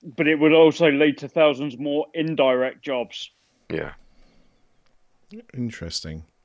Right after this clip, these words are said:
Speaker 3: Yeah, I always, I always get a bit flummoxed when a company announces, you know, and was it, am I right in thinking it's about seven thousand?
Speaker 2: It's seven thousand in
Speaker 3: Jobs?
Speaker 2: total
Speaker 3: Yeah.
Speaker 2: across three, three waves. This is, I think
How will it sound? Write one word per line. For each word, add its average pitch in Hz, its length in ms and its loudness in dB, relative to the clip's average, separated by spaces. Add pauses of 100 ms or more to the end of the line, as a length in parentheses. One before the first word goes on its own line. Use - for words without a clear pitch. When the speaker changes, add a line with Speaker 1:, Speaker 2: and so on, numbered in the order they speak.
(360)
Speaker 3:
Yeah, 139 180 -2
I 156 120 0
always, 180 400 -4
I 147 160 -4
always 156 560 -4 (220)
get 120 180 -2
a 98 80 -8
bit - 220 -8
flummoxed 113 480 -6
when 95 100 -8
a 95 40 -8
company 98 380 -6
announces, 90 680 -8 (560)
you 147 160 -8
know, 175 220 -6
and 156 140 -2
was 170 160 -4
it, 165 240 -6 (460)
am 139 120 -8
I 156 40 -6
right 156 260 -4
in 135 60 -8
thinking 127 300 -4
it's 104 80 -12
about 113 240 -4
seven 120 420 -2
thousand? 110 800 -6 (640)
Speaker 2:
It's 107 100 -6
seven 95 320 -4
thousand 90 400 -2
in 85 40 -2
Speaker 3:
Jobs? 82 160 -2
Speaker 2:
total 82 540 -4
Speaker 3:
Yeah. 107 240 -2
Speaker 2:
across 85 240 -2
three, 87 380 -6 (220)
three 85 200 -4
waves. 82 540 -4
This - 200 -4
is, - 380 -4 (840)
I 82 60 -12
think 85 260 -8